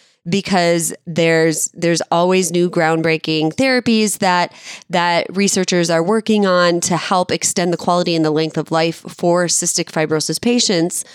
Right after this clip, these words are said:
But there's also a lot of challenges that come with that hope.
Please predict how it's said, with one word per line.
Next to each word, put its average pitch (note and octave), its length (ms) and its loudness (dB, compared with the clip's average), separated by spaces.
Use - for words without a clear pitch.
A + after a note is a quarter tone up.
But G3 480 0
there's F#3+ 460 -2
also F#3 720 2
a G3+ 100 0
lot A3 220 2
of A#3 120 -2
challenges G3 500 0
that F3+ 180 0
come F3 180 -4
with D#3+ 180 -2
that D3 180 -2
hope. - 320 -4